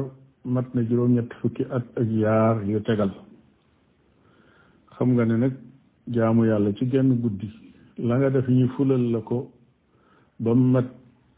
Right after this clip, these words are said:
juróom-ñett fukki at ak yaari at. Mel ne da nga faa nekkoon di ko jaamu te mosoo dog lu tol noonu, loolee doonut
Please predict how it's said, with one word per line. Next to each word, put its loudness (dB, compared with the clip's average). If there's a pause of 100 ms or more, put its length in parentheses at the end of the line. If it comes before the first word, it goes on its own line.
(260)
juróom-ñett 2 (160)
fukki -4
at -6 (180)
ak -2
yaari 2
at. -8 (1400)
Mel 4
ne 2
da 0
nga 2
faa 2
nekkoon 0
di -2
ko 0
jaamu 0
te -4
mosoo 2
dog -2 (120)
lu 0
tol 2
noonu, -2 (920)
loolee 0
doonut 0